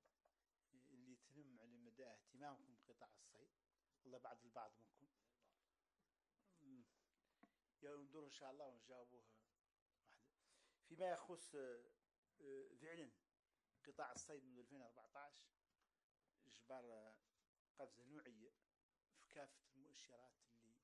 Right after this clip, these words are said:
اللي، اللي نقدو نستخرجوا منها. والله نعطي الأمثلة حية بالأرقام باش نعودوا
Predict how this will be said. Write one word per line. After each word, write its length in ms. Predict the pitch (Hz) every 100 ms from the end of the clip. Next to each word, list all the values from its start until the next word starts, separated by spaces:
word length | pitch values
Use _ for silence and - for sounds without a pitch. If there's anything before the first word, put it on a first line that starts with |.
| -
اللي، 220 | 117 117 123 135
اللي 260 | 123 127 143 120
نقدو 360 | 139 120 151 180 156
نستخرجوا 560 | - 123 - 110 -
منها. 220 | 107 101 - _ - _ _ - - _ _ _ _ _ _ _ _ -
والله 360 | 123 127 127 135
نعطي 440 | 131 120 - 135 117 107 107 - - _ _ - - _ _ - - -
الأمثلة 520 | 147 135 127 110 120 - - - _ - - _ _ _ _ _ - -
حية 340 | 120 113 131 - -
بالأرقام 520 | 123 120 - 117 123 - _ - - - _ - - _ - _ _ _ _ 120
باش 260 | 131 131 -
نعودوا 320 | 127 135 127